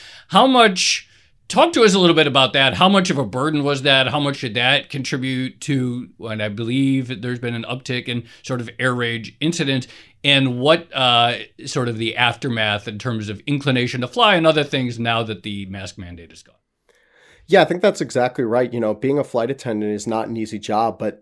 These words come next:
Speaker 2: m-, none of them signed up to be, have to also be a bouncer at thirty thousand feet. Like, it's just try to make those decisions. And in many cases, having physical harm inflicted on them, uh, from these incidents was really, uh, uh, pretty awful to see. And so I think,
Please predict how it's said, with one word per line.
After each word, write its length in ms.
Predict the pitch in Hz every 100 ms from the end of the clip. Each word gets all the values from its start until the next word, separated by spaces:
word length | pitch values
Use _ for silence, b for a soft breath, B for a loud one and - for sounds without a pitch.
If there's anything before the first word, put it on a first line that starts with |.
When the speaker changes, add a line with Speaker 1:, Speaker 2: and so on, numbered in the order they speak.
| 104
Speaker 2:
m-, 220 | 107 113
none 280 | 117 110 127
of 120 | 127
them 140 | 120 113
signed 320 | - 110 107
up 220 | 110 -
to 220 | - 117
be, 160 | 95 120
have 260 | 110 104 -
to 80 | 120
also 440 | 101 101 117 123
be 160 | 101 110
a 60 |
bouncer 640 | 95 95 104 107 - 101 90
at 160 | 98
thirty 240 | - 90 98
thousand 460 | 104 90 90 82
feet. 420 | - 156 170 - -
Like, 200 | 98 101
it's 140 | 101
just 220 | 110 -
try 160 | - 127
to 80 | 104
make 300 | 107 117 -
those 200 | 113 107
decisions. 540 | 104 - 180 180 160
And 140 | 147
in 120 | 123 110
many 280 | 110 143
cases, 560 | 160 131 110 - 113 104
having 440 | 107 110 113 107
physical 680 | - _ - 113 151 147 107
harm 480 | - 98 123 185 104
inflicted 500 | 101 - 107 - 110
on 180 | 101 101
them, 240 | 98 95 - b b b
uh, 240 | 113 98
from 300 | 95 - 110
these 160 | 104 101
incidents 540 | 104 101 104 101 101
was 200 | 110 104
really, 440 | 95 104 110 107 104
uh, 260 | 110 98 90
uh, 160 | - 104
pretty 260 | - 127 107
awful 460 | 101 101 - 104
to 160 | 101 101
see. 320 | - 135 147
And 180 | 107 107
so 160 | -
I 80 | 117
think, 320 | 110 165 160